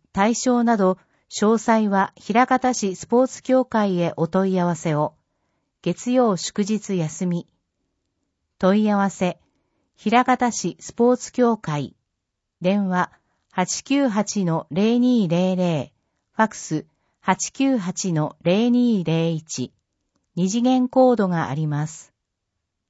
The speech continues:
九の二、ラポール枚方温水プール。電話、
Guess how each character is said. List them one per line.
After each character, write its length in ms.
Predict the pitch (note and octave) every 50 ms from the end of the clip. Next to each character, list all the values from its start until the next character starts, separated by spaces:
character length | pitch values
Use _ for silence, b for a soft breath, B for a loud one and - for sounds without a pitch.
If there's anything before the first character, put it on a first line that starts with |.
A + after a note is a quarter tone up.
| _ _ _ _ _ _ _ _ _ _ _ _ _ _ _ _ _ _ _ _ _ _ _ _ _ _ _ _ _ _ _ _ _ _ _ _ _ _ _ _ _ _
九 300 | - - C#4 C#4+ C#4 B3+
の 180 | A3 G3+ F#3 F3+
二、 260 | F3+ F#3+ G3+ G3+ - _ _ _ _ _ _ _ _ _ _ -
ラ 140 | F3+ F#3
ポ 240 | - - C4+ C#4 C#4
ー 40 | C4+
ル 120 | A3+ G#3+
枚 260 | - - F#3+ F#3 G3 G3
方 440 | - F#3+ F3+ - F#3 F3 D#3+ - _ _
温 200 | E3 G#3 A3 A#3+
水 300 | - - - C4 B3 A#3
プ 320 | - - B3 B3 A#3+ A3
ー 20 | F#3+
ル。 240 | D#3+ D#3 - - _ _ _ _ _ _ _ _ _ _ _ _ _
電 320 | - G3 G#3+ A3 G#3+ G3+
話、 240 | F#3+ F#3+ G3 F3+ -